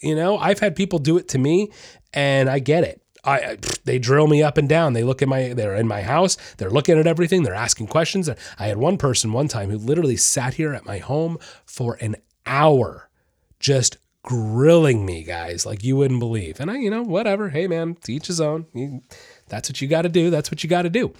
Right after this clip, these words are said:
Um, but that's, I, I don't have a problem with asking a lot of questions. One thing to, like, <clears throat> it's one thing to drill sergeant somebody down. It's another thing to ask questions, right?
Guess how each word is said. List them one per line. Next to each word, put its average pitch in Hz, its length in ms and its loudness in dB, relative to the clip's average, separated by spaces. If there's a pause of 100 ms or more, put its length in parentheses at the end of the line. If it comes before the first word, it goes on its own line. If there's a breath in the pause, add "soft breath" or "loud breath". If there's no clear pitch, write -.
(400 loud breath)
Um, 165 260 4 (680)
but 202 140 0
that's, 254 260 0
I, 220 260 -2
I 240 80 6
don't 294 120 2
have 254 120 0
a 208 40 0
problem 214 400 2
with 139 120 4
asking 123 320 2
a - 20 0
lot 107 140 -2
of 98 60 -8
questions. 120 320 -4
One 269 160 2
thing 240 140 4
to, 185 60 4
like, 135 340 0 (140)
<clears throat> - 160 -20
it's 139 420 0
one 175 100 -4
thing 160 160 0
to 95 100 -6 (800 loud breath)
drill 139 220 0
sergeant 135 420 0
somebody 131 360 0
down. 143 360 0
It's 135 120 0
another 131 200 4
thing 117 160 0
to 113 100 -4
ask 104 220 -6
questions, - 440 -10
right? 147 220 -2